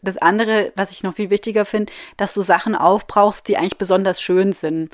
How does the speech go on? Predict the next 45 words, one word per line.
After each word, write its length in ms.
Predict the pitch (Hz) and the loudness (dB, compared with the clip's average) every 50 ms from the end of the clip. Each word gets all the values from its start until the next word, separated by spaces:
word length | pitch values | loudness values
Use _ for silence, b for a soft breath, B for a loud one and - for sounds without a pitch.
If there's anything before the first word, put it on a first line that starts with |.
| - - | -12 -12
Ich 160 | - - - | -12 -10 -6
kann 140 | - 202 190 | -2 0 0
ja 80 | 185 | 2
nur 160 | 190 196 196 180 | 2 2 0 0
von 140 | 180 185 | 0 0
mir 180 | 185 208 240 254 | 2 2 2 2
sprechen, 480 | 247 - - 240 269 254 285 269 254 220 | 2 0 2 2 4 4 4 2 2 2
also 200 | 156 165 180 - | 0 -2 -2 -4
ich 180 | - - - | -6 -4 -2
heb 220 | 214 214 208 - - | -2 -2 -2 0 0
auch 180 | - 208 - | 0 0 0
immer 380 | - 214 220 220 220 214 - - | -2 -2 0 0 0 0 0 0
eher, 280 | 190 196 196 196 170 170 - - - | 2 4 4 4 2 -2 -8 -12 -10
wenn 120 | 151 156 | -8 -8
ich 80 | 170 - | -8 -8
jetzt 180 | 180 - - - | -10 -12 -6 0
wieder 120 | 165 175 | 0 2
an 80 | 170 175 | 2 2
die 80 | 175 | 0
Papiertüten 680 | - - - - - 220 214 - - 220 214 - 233 | -2 -4 -6 -2 2 0 2 2 0 -4 -2 -2 0
denk, 240 | 233 233 240 247 247 B B B B B B B B B B _ _ _ _ _ _ _ _ _ - - - | 0 2 0 0 -2 B B B B B B B B B B _ _ _ _ _ _ _ _ _ -18 -10 -4
ähm, 480 | - 208 202 196 190 185 185 190 175 - | -2 -2 0 0 -2 -2 -4 -4 -4 -4
immer 220 | - 208 214 214 196 | 0 2 4 4 2
die 300 | 190 196 190 185 175 175 _ _ | 2 0 0 0 0 -2 _ _
schönen 500 | - - - 208 202 220 240 240 269 254 | -16 -6 2 4 6 8 8 8 6 4
Papiertüten 600 | 247 - 220 208 - 240 214 - - 226 226 202 | 2 -2 -2 0 4 4 4 4 2 -4 -4 -2
bis 160 | 196 202 - - | -2 -2 -2 -2
zum 100 | 185 180 | -6 -6
Schluss 320 | - - 202 220 - - | -2 2 2 2 2 2
auf, 280 | - 208 233 247 247 - | 2 4 4 4 4 2
aber 180 | - 185 180 | 2 0 0
vielleicht 320 | - - - - 208 - - | 0 -2 -2 -2 -2 0 0
habe 160 | 214 226 233 | -2 -2 -2
ich 140 | - - - | -2 0 0
eigentlich 220 | - 214 208 - | 0 0 0 -4
viel 160 | - 220 202 | -2 -2 0
mehr 180 | 180 180 196 208 | 0 2 2 2
davon, 500 | 240 247 - - 247 247 254 269 285 B B B B B B B B B | 2 0 0 0 0 2 2 2 0 B B B B B B B B B
habe 140 | - 180 175 | -14 -12 -12
ich 100 | 170 - | -12 -8
so 140 | - 196 190 | -4 -2 -2
noch 120 | 196 190 | 0 2
nie 120 | 196 214 226 | 2 2 0
drüber 300 | - - 262 320 320 269 | 0 0 2 4 4 4
nachgedacht, 560 | 208 202 202 - - 196 208 240 233 - | 4 2 0 0 -2 2 2 2 2 2